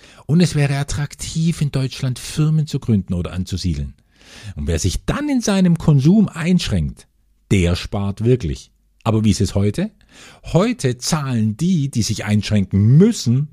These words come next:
überproportional hohe Steuern. Und das ist sozialpolitischer Unfug und einfach nur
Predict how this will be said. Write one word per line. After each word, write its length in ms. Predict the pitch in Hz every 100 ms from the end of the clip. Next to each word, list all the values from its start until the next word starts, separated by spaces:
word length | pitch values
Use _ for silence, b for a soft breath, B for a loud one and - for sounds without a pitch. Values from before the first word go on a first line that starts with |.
| _ _ _ _ _
überproportional 960 | 131 120 110 98 90 80 - 78 73 69
hohe 220 | 76 71
Steuern. 400 | - - - - _ _ _ _ _
Und 180 | - 85
das 100 | 78
ist 140 | 85 -
sozialpolitischer 880 | 78 73 65 - 73 69 76 98 - -
Unfug 760 | 123 95 90 - 90 80 - _ _ _ -
und 140 | 92
einfach 400 | - 69 80 -
nur 180 | 104